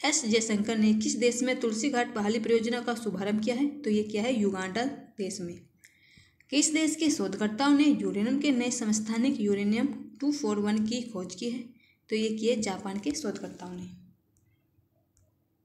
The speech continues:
Next question है, India Circular Economy Forum का दूसरा संस्करण हाल ही में आयोजित किया गया है,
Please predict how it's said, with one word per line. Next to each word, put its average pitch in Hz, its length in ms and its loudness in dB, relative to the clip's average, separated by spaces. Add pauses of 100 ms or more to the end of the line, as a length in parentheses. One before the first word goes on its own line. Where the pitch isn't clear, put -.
(1080)
Next 220 200 -2
question 277 280 2
है, 339 120 0 (1160)
India 233 440 6
Circular 226 680 0
Economy 196 480 0
Forum 226 420 2
का 196 180 2
दूसरा 220 400 0
संस्करण 240 380 -2
हाल 202 340 -2
ही 247 80 2
में 247 80 -2
आयोजित 233 320 -4
किया 247 140 0
गया 247 160 -2
है, 269 180 -6